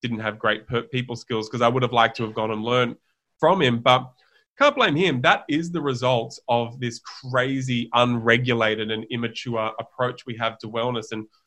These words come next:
you're going to see more, you know, you'll see more of these people that are the trolls, which are just the, you know, somewhat the regulators who have maybe a couple of decades behind them,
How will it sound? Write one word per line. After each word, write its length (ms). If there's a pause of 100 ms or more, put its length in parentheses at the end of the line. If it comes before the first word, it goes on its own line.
(160)
you're 100
going 280
to 60
see 200
more, 420
you 80
know, 100
you'll 180
see 260
more 220
of 60
these 180
people 460
that 140
are 240
the 160 (120)
trolls, 520
which 240
are 180
just 260
the, 100
you 80
know, 160 (220)
somewhat 420
the 80
regulators 800
who 180
have 220
maybe 280
a 60
couple 320
of 100
decades 540
behind 440
them, 200